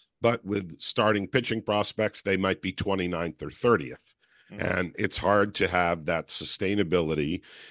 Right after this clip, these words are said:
Speaker 1: and that continued success and contention every year unless you start developing pitching on your own. You can't go out and spend a hundred and fifty to two hundred million dollars on a free agent every winter.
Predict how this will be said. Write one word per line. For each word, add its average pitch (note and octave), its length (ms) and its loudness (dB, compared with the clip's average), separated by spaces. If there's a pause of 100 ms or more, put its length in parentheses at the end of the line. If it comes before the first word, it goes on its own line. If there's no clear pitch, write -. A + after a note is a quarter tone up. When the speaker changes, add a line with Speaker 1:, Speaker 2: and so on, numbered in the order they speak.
Speaker 1:
and - 240 0
that F2+ 300 -2
continued A2+ 880 2
success - 640 0
and D#2+ 160 -2
contention F#2 640 -2
every E2+ 260 0
year E2+ 460 0 (500)
unless A2+ 460 2
you A#2+ 80 2
start A2 400 0
developing F2+ 560 0
pitching F2+ 460 0
on D#2+ 180 -4
your D2+ 240 -2
own. B1 220 -10 (320)
You F#2 100 -4
can't A2 320 0
go G#2 180 2
out G2 280 2
and F#2 120 0
spend F2+ 380 0
a E2 60 2
hundred F2+ 300 0
and F2+ 120 -4
fifty F#2 400 -2
to F2 80 2
two G2 220 2
hundred F2+ 260 2
million F#2 300 2
dollars F2+ 420 4
on E2 120 2
a D2+ 40 -2
free E2 320 -2
agent G#2 380 0
every G#2+ 340 2
winter. G#2+ 480 2